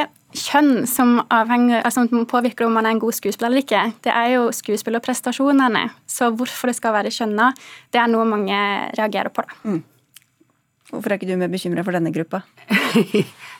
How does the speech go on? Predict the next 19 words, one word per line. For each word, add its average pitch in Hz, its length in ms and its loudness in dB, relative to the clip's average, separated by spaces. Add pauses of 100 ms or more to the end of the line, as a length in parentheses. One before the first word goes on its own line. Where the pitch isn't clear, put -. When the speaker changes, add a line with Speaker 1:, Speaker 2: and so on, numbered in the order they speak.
(260)
Speaker 3:
Jeg 185 80 2
mener 165 180 4
vi 151 60 2
får 175 160 0
dra 165 160 0
lasset 165 260 0
sammen. 175 380 2 (520)
Eh, 170 240 -2
da 185 140 0
får 202 160 -2
det 180 80 0
være 190 160 2
han, 185 180 2
hun 180 220 4
og 202 100 2
hen. 247 200 4 (340)
Altså, 185 200 2
det 180 100 4
er - 80 -4